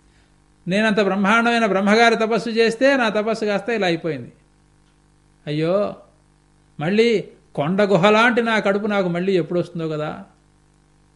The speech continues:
కుండల కొద్దీ నెత్తురు నేను ఎప్పుడు తాగుతానో కదా అని ఈ విధంగా ఆ రాక్షసి రోజు రోజుకు కుమిలిపోతూ ఉండేది. కాదేది కవితకు అనర్హం అన్నట్టుగా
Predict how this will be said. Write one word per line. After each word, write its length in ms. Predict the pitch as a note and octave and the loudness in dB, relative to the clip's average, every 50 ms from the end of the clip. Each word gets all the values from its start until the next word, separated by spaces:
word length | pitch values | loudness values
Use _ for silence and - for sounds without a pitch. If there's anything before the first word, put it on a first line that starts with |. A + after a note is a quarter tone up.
| _ _ _ _ _ _ _ _ _ _ _ - | _ _ _ _ _ _ _ _ _ _ _ -8
కుండల 340 | - E3 E3+ F#3+ G#3+ A3 A3+ | -6 -4 0 2 4 4 4
కొద్దీ 360 | A3 A3+ A#3 G3 A#3 A#3+ B3 | 6 4 4 4 4 2 2
నెత్తురు 320 | A3 G#3 G3+ G3+ B3+ B3+ | 2 2 2 0 -2 -2
నేను 200 | B3 A#3+ A3+ G3+ | 0 0 0 0
ఎప్పుడు 180 | F#3+ F3+ A3+ A3+ | 0 0 0 0
తాగుతానో 540 | G3 F#3+ D#3+ E3 F3 F#3 F#3 F#3 F#3+ F#3+ F#3 | 0 0 0 0 0 -2 -2 -4 -4 -4 -4
కదా 360 | F#3 F#3 F3+ F#3+ G#3 G#3 F#3+ - - _ _ _ _ _ _ _ _ _ _ _ _ _ _ _ _ _ _ - | -2 -2 -2 -2 -4 -6 -10 -14 -20 _ _ _ _ _ _ _ _ _ _ _ _ _ _ _ _ _ _ -4
అని 180 | F3 A3+ B3+ A#3 | -2 0 2 2
ఈ 120 | G#3+ G3 | 4 4
విధంగా 360 | F#3+ F3+ F#3 G#3+ A3 A3 A#3 | 4 4 2 0 0 0 0
ఆ 140 | A3+ G#3+ F#3+ | 2 2 2
రాక్షసి 640 | E3+ D#3+ D#3+ F3+ F3 - A#3+ A3 G3+ G3+ D#3+ D3 D3+ - - _ _ _ - | 2 0 -2 -4 -2 -2 -2 0 0 0 -2 -2 -4 -12 -20 _ _ _ -6
రోజు 300 | D3+ E3+ G#3+ A#3+ B3+ C4 | -2 2 2 4 4 4
రోజుకు 560 | A#3+ A3+ G#3+ G3 F3+ F3 A3 A#3 A#3 G#3 - - - | 4 4 4 4 2 -2 -4 -6 -8 -8 -10 -4 -2
కుమిలిపోతూ 480 | G#3 G#3+ C#4+ D4 C4+ G#3+ G3+ F3 F3+ E3+ | 0 0 2 2 2 2 0 0 -2 -4
ఉండేది. 280 | D3+ C3+ B2+ A#2+ A#2 - _ _ _ _ _ _ _ _ _ _ _ _ _ _ _ _ _ _ _ _ _ _ _ _ _ _ _ _ _ _ _ _ _ _ _ _ _ _ - | -8 -8 -10 -12 -14 -16 _ _ _ _ _ _ _ _ _ _ _ _ _ _ _ _ _ _ _ _ _ _ _ _ _ _ _ _ _ _ _ _ _ _ _ _ _ _ -6
కాదేది 560 | D#3 E3+ G3 G#3 G#3+ A3 G#3+ G#3 A3+ A#3+ A#3+ | -2 0 2 2 4 4 4 2 2 -2 0
కవితకు 420 | A#3 G#3 F#3+ G3 G3+ A#3 G#3+ G#3+ | 0 2 2 2 2 0 0 0
అనర్హం 400 | G#3+ F3+ E3 F#3+ G#3+ F3+ A3 A3+ | 0 0 0 2 4 4 4 4
అన్నట్టుగా 540 | G#3+ G3+ G3 G3+ G3 G#3 G3 A3 A#3 A3 - | 2 0 -2 -2 -2 -2 -4 -4 -6 -6 -10